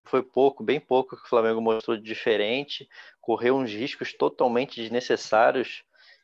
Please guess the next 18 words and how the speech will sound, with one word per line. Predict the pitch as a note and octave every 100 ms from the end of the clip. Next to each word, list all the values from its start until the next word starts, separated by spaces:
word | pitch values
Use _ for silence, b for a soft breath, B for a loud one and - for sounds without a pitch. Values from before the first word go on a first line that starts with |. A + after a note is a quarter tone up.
| b
e | G#2
a |
sorte | G#2+ A#2+ -
do | A2
Flamengo | - A#2+ A2 A#2
foi | - C3
que |
o | B2+
Botafogo | B2+ C3 - A2+ B2 C3+
é | C3+ B2 A2
tecnicamente | - A#2 C3 A#2 A#2+ G#2+ A#2 A#2+
muito | A2 A#2 C3
abaixo, | A#2 G#2 A2 -
a |
diferença | G#2 A#2 A2 A#2+
é | A#2+
muito | A2 A2+ C#3+ A#2+
grande, | G#2+ A2+ C#3+ C#3+